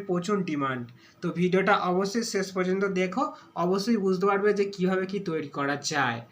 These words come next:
Canva থেকে সিম্পল স্টেপ তোমরা যদি চাও ফোন থেকেও তৈরি করতে পারো, আমরা সমস্ত দুরকমভাবে দেখে দেবো, ইনসার্ট থেকে দেখে দেবো, Canva থেকে দেখে দেবো, ঠিক আছে? দেখো আমরা মাসে চল্লিশ থেকে পঞ্চাশ বলেছি, ঠিক আছে? আর এখানে কত রয়েছে দেখো,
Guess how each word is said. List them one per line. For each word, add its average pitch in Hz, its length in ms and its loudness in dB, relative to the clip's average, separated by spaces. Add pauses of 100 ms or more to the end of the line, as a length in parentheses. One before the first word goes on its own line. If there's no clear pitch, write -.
(320)
Canva 214 400 6
থেকে 240 140 2 (100)
সিম্পল 214 320 0
স্টেপ 240 180 0 (100)
তোমরা 190 260 2
যদি 208 120 2 (120)
চাও 214 140 4 (120)
ফোন 175 220 -2
থেকেও 202 240 -4
তৈরি 196 240 2
করতে 196 240 -2
পারো, 208 160 2 (460)
আমরা 175 180 2 (140)
সমস্ত 185 320 0 (260)
দুরকমভাবে 196 640 4
দেখে 185 200 4
দেবো, 190 140 4 (160)
ইনসার্ট 180 320 -2
থেকে 202 160 0
দেখে 185 140 0
দেবো, 240 120 2 (120)
Canva 165 240 0 (120)
থেকে 165 160 -4
দেখে 135 160 -2
দেবো, 127 120 -4 (100)
ঠিক 208 160 2
আছে? 135 160 -2 (400)
দেখো 190 220 2
আমরা 208 140 8 (100)
মাসে 175 180 2 (100)
চল্লিশ 185 260 2
থেকে 208 120 -2 (100)
পঞ্চাশ 180 340 2
বলেছি, 190 280 4 (280)
ঠিক 214 180 4
আছে? 139 160 -2 (600)
আর 135 120 0 (200)
এখানে 208 260 2 (120)
কত 202 120 4 (100)
রয়েছে 208 240 6 (600)
দেখো, 170 200 4